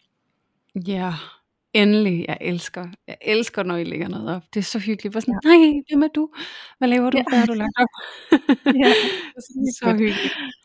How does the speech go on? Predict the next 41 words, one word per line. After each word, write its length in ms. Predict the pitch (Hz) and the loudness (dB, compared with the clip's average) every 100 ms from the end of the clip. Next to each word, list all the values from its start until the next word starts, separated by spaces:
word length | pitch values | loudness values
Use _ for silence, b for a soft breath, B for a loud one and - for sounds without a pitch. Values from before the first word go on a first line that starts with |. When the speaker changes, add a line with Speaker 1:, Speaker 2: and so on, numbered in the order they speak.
| _ _ _ - | _ _ _ -8
Speaker 2:
Ja, 280 | 208 202 - - _ | -6 -4 -8 -12 _
det 80 | 220 | 0
er 60 | 220 | 2
også 140 | 220 | 2
bare 140 | 220 | 0
så 100 | 220 226 _ | -2 -4 _
fint 140 | 214 - | -4 -2
for 100 | 185 | -4
os 60 | 202 220 | -4 -4
at 40 | |
se, 240 | - 220 185 | -2 -2 -2
hvad 120 | 180 | -2
der 120 | 175 | 0
rører 220 | 185 202 | 0 0
sig 220 | 208 196 185 | -2 -2 -2
i 60 | 175 | -2
jer. 280 | 190 196 | -4 -4
Altså 260 | - 202 202 | -4 -2 -2
sådan, 260 | 214 196 180 | 2 0 2
hvilke 480 | 196 196 190 226 226 - - | 0 0 2 0 0 -6 -6
ting 280 | - 220 - | 0 0 0
i 80 | 202 | -6
podcasten, 720 | - 233 - 214 190 - 208 | -2 -4 -2 -2 -2 0 0
som 180 | - 190 | 2 0
I 60 | 190 | -2
særligt 480 | - 170 196 208 | -2 -2 0 -2
synes 320 | - 196 196 196 | -2 0 0 0
er 300 | 190 180 180 | -2 -2 -2
nice, 260 | 196 - - | -4 -4 -8
og 80 | |
som 180 | - 185 | -6 -4
I 60 | 185 | -4
reagerer 400 | 180 175 202 185 | -4 -4 -6 -6
på, 240 | - 185 | -4 -2
og 80 | 185 | -2
som 160 | 185 180 | -4 -6
I 40 | |
fik 240 | 180 175 185 | -6 -8 -6
noget 220 | 180 175 | -6 -6
ud 60 | 170 | -8
af. 140 | 214 | -12